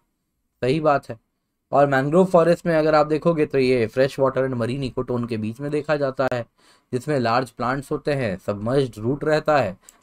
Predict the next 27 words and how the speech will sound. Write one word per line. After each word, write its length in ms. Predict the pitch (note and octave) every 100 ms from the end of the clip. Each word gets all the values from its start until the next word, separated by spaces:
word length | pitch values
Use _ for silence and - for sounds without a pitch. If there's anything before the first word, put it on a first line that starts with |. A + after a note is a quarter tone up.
| -
वहाँ 120 | F2+ F2
पर 100 | G#2
देखा 300 | B2+ C3+ E3
जाता 300 | D3+ C3 B2
है। 80 | A2+
दोनों 280 | A2+ C#3 E3
स्टेटमेंट 540 | - C#3+ F3+ F#3+ F3+ - _ _ -
बिल्कुल 540 | B2 C#3+ C#3+ G3 G3+
करेक्ट 420 | F#3+ E3+ E3 -
है। 140 | D3+ A#2
ओवरथिंकिंग 680 | B2+ D#3+ D#3 D#3 D3 D#3 D3
जो 100 | D3
की 200 | F3+ F3
है 220 | E3 F#3 _ _ -
उन्होंने 340 | A#2 B2 B2
गलत 300 | A#2 A2+ A2+ -
किया 180 | B2+
यहाँ 300 | A2 F#2 E2+ -
पे। 80 | - _ _ _ _ _ _ _ _ _ -
चलिए 480 | G#3+ G#3+ F#3+ G#2 - _ _ _ _ _ _ _ _ _ _ -
नेक्स्ट 360 | D#3+ G3+ -
क्वेश्चन 360 | F#3+ F3+ F3 E3+
देखते 300 | D#3+ D#3+ E3+
हैं, 140 | E3+
क्वेश्चन 320 | D#3+ C#3 D#3
नंबर 240 | C#3+ C3 C3
फ़ोर्टीन। 540 | - G#2+ G2 A2 F2+